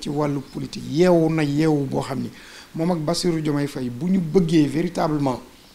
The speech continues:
téyewaat nguur gi, des fi, mën nañu dem bàyyi deux mille vingt-sept, ils se séparent. Kii jaar ni, kii jaar ne.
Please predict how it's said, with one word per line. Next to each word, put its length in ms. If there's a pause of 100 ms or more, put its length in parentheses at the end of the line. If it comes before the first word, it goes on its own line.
(800)
téyewaat 380
nguur 240
gi, 120 (140)
des 180
fi, 220 (640)
mën 160
nañu 160
dem 140
bàyyi 180
deux 120
mille 120
vingt-sept, 300 (580)
ils 60
se 100
séparent. 260 (2000)
Kii 180
jaar 220
ni, 240 (220)
kii 220
jaar 200
ne. 100